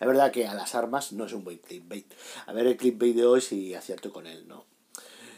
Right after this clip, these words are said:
Y bueno, pues el experimento, oye, ciento tres con el de hoy. Y está bien. No sé, vamos a, si es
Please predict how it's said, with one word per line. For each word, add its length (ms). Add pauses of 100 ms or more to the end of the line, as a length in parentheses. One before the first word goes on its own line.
(140)
Y 200
bueno, 280
pues 220
el 320
experimento, 520
oye, 160
ciento 380
tres 380 (240)
con 200
el 80
de 100
hoy. 180 (400)
Y 40
está 220
bien. 180 (320)
No 100
sé, 240
vamos 300
a, 400 (1800)
si 80
es 100